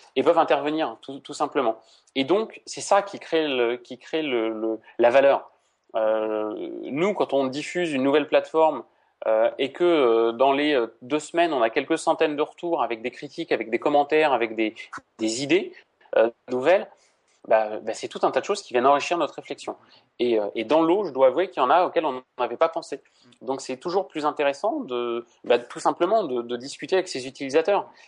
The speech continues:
Et aujourd'hui, c'est, c'est quelque chose, je pense, que la plupart des grandes marques commencent à faire,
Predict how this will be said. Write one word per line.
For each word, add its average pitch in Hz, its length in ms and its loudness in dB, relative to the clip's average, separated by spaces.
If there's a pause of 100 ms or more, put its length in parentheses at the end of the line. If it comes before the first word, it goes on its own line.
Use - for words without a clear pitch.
(140)
Et 123 180 0
aujourd'hui, 156 720 -2
c'est, - 360 -10
c'est - 180 -8
quelque 139 240 -2
chose, 196 380 -4
je 127 140 -2
pense, 170 320 4
que 127 100 -2
la 113 180 4
plupart 147 420 0
des 117 100 -2
grandes 131 240 -4
marques 143 260 0
commencent 139 360 -2
à 117 60 -10
faire, 185 360 0